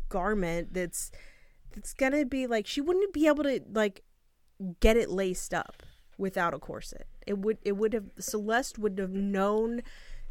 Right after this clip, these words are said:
<laughs> to design. I don't know. When she gave Hattie her measurements, it included the corset measurements, so this dress would not have fit.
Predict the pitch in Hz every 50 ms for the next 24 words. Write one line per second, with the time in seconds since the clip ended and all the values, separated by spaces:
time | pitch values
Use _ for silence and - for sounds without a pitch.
0 | - - - - - 220 - - 214 214 202 190 220 233 220 240 - - - 247
1 | 202 202 190 180 185 196 202 214 220 226 233 240 240 247 254 254 247 - - -
2 | - - - - - - - - 202 196 185 160 - - - 190 214 214 - 247
3 | 226 214 254 262 302 285 269 254 254 240 247 240 240 226 208 185 175 175 196 185
4 | 180 180 180 175 180 180 170 170 180 185 - - - 214 220 202 220 214 220 226
5 | - - - 151 170 175 - - - - 165 165 165 170 - 165 170 160 185 185
6 | - - - 180 165 180 170 - - 202 196 202 - 208 196 196 190 175 170 170
7 | 170 - - - - - - - -